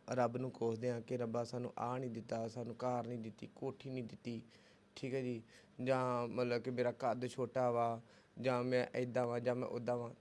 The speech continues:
ਤੇ ਆਹ ਵੇਖ ਲਓ, ਇਹ ਵੀ ਰੱਬ ਦੀਆਂ ਰੂਹਾਂ ਹੈਗੀਆਂ ਵਾਂ ਕਿ ਨਾ ਇਹਨਾਂ ਦੇ ਥਰੜੇ ਪੋਸ਼ਨ ਕੰਮ ਕਰਦੇ ਆ ਸਰੀਰ ਦੇ,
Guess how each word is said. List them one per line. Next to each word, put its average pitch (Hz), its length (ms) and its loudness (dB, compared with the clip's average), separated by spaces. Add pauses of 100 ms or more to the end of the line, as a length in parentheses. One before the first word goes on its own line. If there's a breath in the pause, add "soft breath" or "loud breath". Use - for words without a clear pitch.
ਤੇ - 140 -2
ਆਹ 143 180 8
ਵੇਖ 135 240 4
ਲਓ, 139 60 8
ਇਹ 139 80 10
ਵੀ 147 120 6
ਰੱਬ 120 160 6
ਦੀਆਂ 127 320 6
ਰੂਹਾਂ 123 320 4
ਹੈਗੀਆਂ 117 340 2
ਵਾਂ 120 120 2 (500 soft breath)
ਕਿ 143 300 4 (380)
ਨਾ 139 300 6
ਇਹਨਾਂ 156 200 6
ਦੇ 147 100 2
ਥਰੜੇ 120 300 2
ਪੋਸ਼ਨ 120 320 -2
ਕੰਮ 139 220 -2
ਕਰਦੇ 127 320 0
ਆ 131 40 0
ਸਰੀਰ 123 320 -2
ਦੇ, 117 200 -4